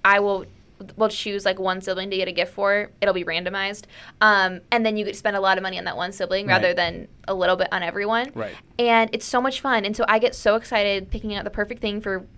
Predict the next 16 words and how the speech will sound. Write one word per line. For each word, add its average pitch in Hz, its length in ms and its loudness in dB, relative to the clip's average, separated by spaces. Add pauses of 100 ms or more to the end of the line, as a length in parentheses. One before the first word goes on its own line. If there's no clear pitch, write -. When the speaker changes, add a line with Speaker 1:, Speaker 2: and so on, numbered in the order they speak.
Speaker 1:
my 196 160 2
brother 202 260 6
or 202 60 2
my 196 100 0
sister 196 380 -4
or 190 40 0
whatever. 190 380 2
Speaker 2:
Mm-hmm. 120 440 -8 (220)
Speaker 1:
But 233 200 4
then 240 320 4
I 233 100 2
think 233 180 -6
it's 240 80 -8
easy 220 220 -8
to 214 80 -4
get, 196 340 4